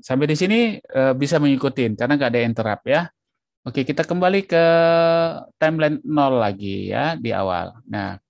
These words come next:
kemudian teman-teman, untuk mempercantik semuanya ini, nah ini kan sudah kita play dulu dari awal.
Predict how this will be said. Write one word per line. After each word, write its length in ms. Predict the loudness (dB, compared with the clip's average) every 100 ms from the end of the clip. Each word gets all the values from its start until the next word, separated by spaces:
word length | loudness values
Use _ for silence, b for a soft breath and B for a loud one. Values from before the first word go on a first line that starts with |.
| _ _ _ _ _ _ _ _ _ _ _ _ _ _ _
kemudian 360 | -4 0 0 0
teman-teman, 480 | -2 -4 -4 -4 -6 _ _ _ _ _ _ _ _ -4
untuk 240 | -2 0 0
mempercantik 800 | 0 2 -2 0 -2 -2 -4 -4
semuanya 520 | 0 2 2 2 2
ini, 400 | 2 0 0 -4 -6
nah 240 | -6 -4
ini 80 | -4
kan 160 | -4 -2
sudah 240 | -2 -2
kita 240 | -2 -6 -2
play 160 | -2
dulu 240 | 0 0 0
dari 160 | 0
awal. 320 | 0 -2 -4